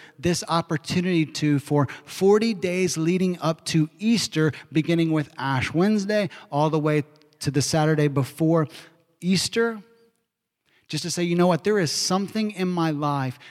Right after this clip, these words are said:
that I can give up." Maybe there are s-, a, a few somethings or several somethings I can give up so that I can have more of Jesus. That's what, that's what Lent's about. Like,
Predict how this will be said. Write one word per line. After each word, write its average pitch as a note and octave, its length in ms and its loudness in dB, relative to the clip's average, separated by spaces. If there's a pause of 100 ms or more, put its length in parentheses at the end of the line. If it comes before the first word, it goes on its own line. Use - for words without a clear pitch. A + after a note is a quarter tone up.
(120)
that C#3 180 -4
I E3+ 160 -4
can F#3+ 240 -6
give D#3 120 -2
up." C3+ 100 -2
Maybe F#3 200 0
there G3 220 -2
are E3 200 -4 (180)
s-, - 280 -10 (140)
a, D3+ 100 -10 (140)
a D#3+ 80 -6
few G#3 180 0
somethings C3+ 420 -4
or C3 40 -6
several F#3+ 280 -2
somethings D3+ 300 0 (180)
I E3 120 -6
can A3+ 260 -4
give F#3 380 -2
up E3+ 320 -2 (160)
so A3+ 480 -4
that F#3 640 -2 (260)
I G#3 260 -4
can D3+ 680 -6 (140)
have D#3 320 -6 (140)
more D#3+ 340 0
of D3+ 180 0
Jesus. C3 680 -4 (1900)
That's E3+ 200 -6
what, E3 220 -6
that's D#3+ 240 -4
what E3 180 -4
Lent's D#3 200 0
about. D3 180 -2
Like, C3 140 -6